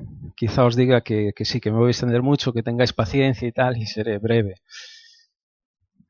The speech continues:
Amén. ¿Hay alguna persona que quizá nos visita por primera vez hoy?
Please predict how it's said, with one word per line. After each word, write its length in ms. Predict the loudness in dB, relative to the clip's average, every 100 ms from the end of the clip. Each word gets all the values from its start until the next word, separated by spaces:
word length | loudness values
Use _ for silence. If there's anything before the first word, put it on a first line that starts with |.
| _ _ _
Amén. 300 | 2 6 10
¿Hay 80 | 10
alguna 320 | 10 8 8
persona 400 | 8 6 6 6
que 320 | 6 6 4
quizá 220 | 2 2 2
nos 140 | 4
visita 400 | 4 4 4 4
por 220 | 4 2
primera 320 | 2 4 6
vez 260 | 6 6 4
hoy? 320 | 4 4 -2